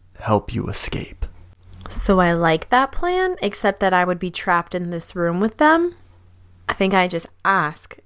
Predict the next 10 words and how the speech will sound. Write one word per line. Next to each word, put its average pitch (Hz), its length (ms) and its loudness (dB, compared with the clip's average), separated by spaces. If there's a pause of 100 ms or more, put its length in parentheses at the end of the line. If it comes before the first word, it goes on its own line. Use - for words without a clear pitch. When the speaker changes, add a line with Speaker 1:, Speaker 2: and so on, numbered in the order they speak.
(720)
Speaker 2:
"How 196 220 0
do 202 100 -2
I 196 80 0
know 185 160 -2
that 175 180 -4
I'll 175 160 2
be 165 140 -10
safe?" - 420 -12 (540)
Speaker 1:
Solvar 156 480 4
says, 104 580 0